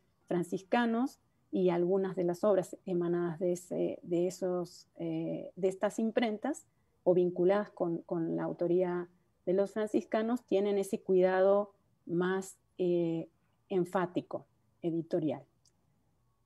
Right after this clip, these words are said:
Posteriormente a eso, no es que, se, que hubo un relajamiento de la revisión de las obras, pero sí vemos que hay una, una reducción en la fez de rata.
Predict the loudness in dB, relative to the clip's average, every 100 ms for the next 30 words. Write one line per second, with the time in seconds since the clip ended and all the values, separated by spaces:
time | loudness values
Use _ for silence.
0 | _ _ _ -2 0 4 6 10 10 10
1 | 10 8 6 4 6 6 4 0 -4 0
2 | 2 2 0 2 2 4 2 2 2 0
3 | 0 2 2 2 2 2 2 0 0 -2
4 | 0 0 2 2 2 6 8 6 2 0
5 | 0 0 0 0 0 -2 0 2 2 0
6 | -2 -6 -4 2 2 2 0 -4 -6 -2
7 | 0 0 0 2 0 -2 -4 -10 _ _
8 | _ _ _ _ -4 0 2 2 2 2
9 | 0 -2 2 4 4 2 0 0 -2 0
10 | 0 -2 -6 -10 -18